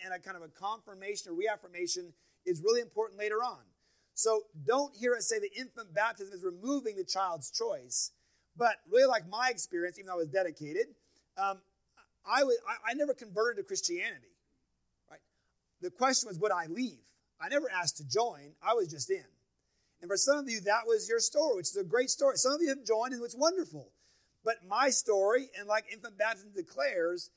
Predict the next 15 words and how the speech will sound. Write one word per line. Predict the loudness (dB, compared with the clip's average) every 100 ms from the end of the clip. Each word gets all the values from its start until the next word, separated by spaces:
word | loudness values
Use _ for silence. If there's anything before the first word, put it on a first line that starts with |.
| _ _ _
is | 4 4
that | 2 -4 0
God's | 2 4 2 -2 -10 -10
grace | -2 0 2 0 -2
is | -6 -6
on | -8 -6
this | -4 -4
child. | -4 -2 -2 -4
And | -8
in | -8
that | -6 -2
baptism, | 2 2 0 -10 -10
like | -12 -6
all | 0 0
baptisms, | 0 -4 -4 -6 -8 -10 -10 -10